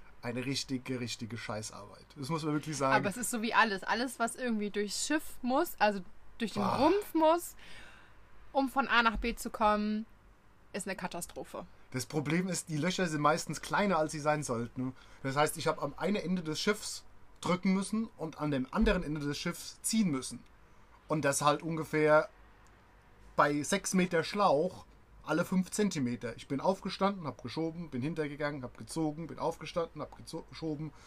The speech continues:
Speaker 1: bin hintergegangen, hab gezogen. Und das wirklich Zentimeter für Zentimeter, bis die Schläuche irgendwann so drin lagen, dass ich gesagt hab, okay, jetzt komm ich tatsächlich nicht mehr weiter. Abgeschnitten, von der anderen Seite wieder dran,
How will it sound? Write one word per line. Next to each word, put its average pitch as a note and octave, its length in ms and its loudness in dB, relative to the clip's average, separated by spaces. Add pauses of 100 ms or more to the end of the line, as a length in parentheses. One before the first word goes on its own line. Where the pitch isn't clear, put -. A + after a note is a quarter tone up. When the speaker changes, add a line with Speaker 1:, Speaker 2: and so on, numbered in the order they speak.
(140)
Speaker 1:
bin C3+ 100 -6
hintergegangen, D#3+ 420 2
hab C3+ 160 -6
gezogen. D3 440 -6 (280)
Und C3+ 100 0
das C#3+ 160 0
wirklich D#3+ 360 -4
Zentimeter E3+ 640 0
für D3 140 -2
Zentimeter, C3 720 0 (440)
bis D#3+ 140 -2
die E3+ 120 0
Schläuche D3+ 380 4
irgendwann C#3+ 340 -2
so F3+ 100 2
drin D#3 220 -2
lagen, C3 320 2
dass C3 120 -2
ich B2 80 -12
gesagt C3+ 320 0
hab, C3+ 100 0
okay, C3 220 -4
jetzt C3 160 -4
komm C#3 140 0
ich C3+ 100 -4
tatsächlich C#3 480 -6
nicht C3+ 200 -8
mehr B2 100 -2
weiter. A#2+ 400 -4
Abgeschnitten, F3 920 -2
von C#3+ 120 -4
der C#3 100 -2
anderen D3 260 -2
Seite C3+ 260 -2
wieder E3+ 240 0
dran, E3 340 4